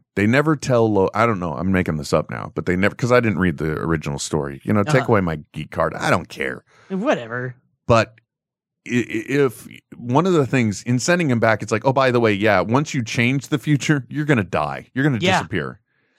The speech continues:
Speaker 1: You know what I mean?
Speaker 2: <laughs> You'll, you'll disappear out of the picture, and you won't be able to play Johnny B. Goode at the Enchantment Under the Sea dance.
Speaker 1: Not at all.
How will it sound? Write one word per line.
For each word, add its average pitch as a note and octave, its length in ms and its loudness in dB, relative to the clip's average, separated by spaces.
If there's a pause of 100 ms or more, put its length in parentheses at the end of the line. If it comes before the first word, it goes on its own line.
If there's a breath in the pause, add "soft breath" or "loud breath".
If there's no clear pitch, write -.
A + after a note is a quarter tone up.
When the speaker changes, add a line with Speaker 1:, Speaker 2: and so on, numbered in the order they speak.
(520 loud breath)
Speaker 1:
You A#2+ 100 2
know C3 120 4
what B2 80 2
I C3+ 40 4 (100)
mean? C#3 40 0 (180)
Speaker 2:
<laughs> - 160 -20
You'll, A3 240 2
you'll A#3+ 240 4
disappear A#3 640 2
out G3+ 200 4
of F3 140 -2
the E3 80 0
picture, F#3+ 340 0
and D3+ 180 2
you F3+ 80 4
won't F#3 200 2
be G3 80 -2
able E3+ 140 0
to E3 60 0
play E3+ 220 2
Johnny D#3 300 2
B. D3 100 -2
Goode C#3+ 360 0 (200 loud breath)
at D#3+ 200 2
the E3 160 2
Enchantment D#3+ 480 2
Under D#3+ 180 2
the C#3 80 -4
Sea E3+ 200 -2
dance. B2+ 400 -4
Speaker 1:
Not A2+ 240 4
at F#2 100 0
all. C#2+ 240 -4